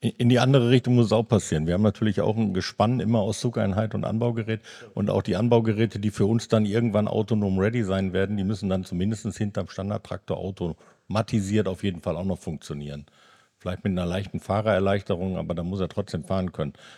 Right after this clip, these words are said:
Weil ich glaube nicht, dass sich einer dann noch mal eben und auch beim Handel dann nicht mal eben noch eine autonome Zugeinheit da steht,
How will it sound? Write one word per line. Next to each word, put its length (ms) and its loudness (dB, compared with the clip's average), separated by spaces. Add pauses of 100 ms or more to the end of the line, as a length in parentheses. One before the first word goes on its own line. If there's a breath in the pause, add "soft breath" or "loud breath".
(120)
Weil 240 -2 (300)
ich 80 -14
glaube 200 0
nicht, 160 -2
dass 120 2
sich 180 -4
einer 180 -2
dann 140 -2
noch 140 -4
mal 160 -2
eben 260 -2
und 160 -2
auch 340 -6
beim 280 -4
Handel 220 0
dann 120 0
nicht 160 -2
mal 160 -2
eben 140 -2
noch 160 -4
eine 80 -2
autonome 480 -4
Zugeinheit 560 -6
da 100 -4
steht, 300 -8